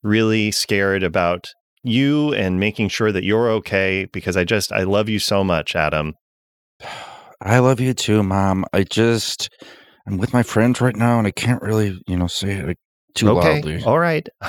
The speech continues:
Speaker 1: <sighs> I know you're still a cool teenager and everything, but
Speaker 2: Yeah, I know. I'm the coolest in school. Don't ask.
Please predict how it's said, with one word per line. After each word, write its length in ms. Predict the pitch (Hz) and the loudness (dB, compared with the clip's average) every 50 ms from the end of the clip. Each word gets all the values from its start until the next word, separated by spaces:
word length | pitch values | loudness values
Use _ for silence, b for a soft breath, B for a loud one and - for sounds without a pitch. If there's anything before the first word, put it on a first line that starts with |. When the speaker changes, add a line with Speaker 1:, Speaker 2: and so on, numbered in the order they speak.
| - - | -10 -10
Speaker 1:
<sighs> 340 | - - - - - - - - | -12 -14 -18 -20 -20 -10 -2 0
I 100 | 98 110 | 2 2
know 160 | 113 120 127 | 4 4 2
you're 160 | 131 131 131 | 2 2 0
still 300 | - - - 120 117 131 | -2 0 0 0 0 0
a 80 | 120 - | 0 -2
cool 320 | - - - 113 127 131 | -2 -2 0 2 2 0
teenager 500 | - - 143 131 120 104 101 95 101 98 | 0 -2 0 0 2 0 2 2 0 0
and 100 | 98 98 | 2 2
everything, 640 | 95 92 95 95 90 - 98 92 92 92 95 98 | 0 0 0 0 0 0 0 0 0 0 -2 -4
but 180 | 98 - 95 87 | -2 0 0 2
Speaker 2:
Yeah, 120 | 120 127 135 | 2 2 0
I 60 | 131 | 0
know. 140 | 117 120 117 | 0 0 0
I'm 180 | 113 113 110 | 2 2 2
the 80 | 98 101 | 2 0
coolest 340 | - - 120 117 110 101 - | 0 0 0 2 2 2 2
in 80 | 107 | 0
school. 260 | 101 - - 101 98 98 | 0 0 0 0 2 2
Don't 200 | 90 98 104 104 | 2 2 2 2
ask. 440 | 104 101 101 98 - - - - | 2 2 0 0 -4 -6 -8 -12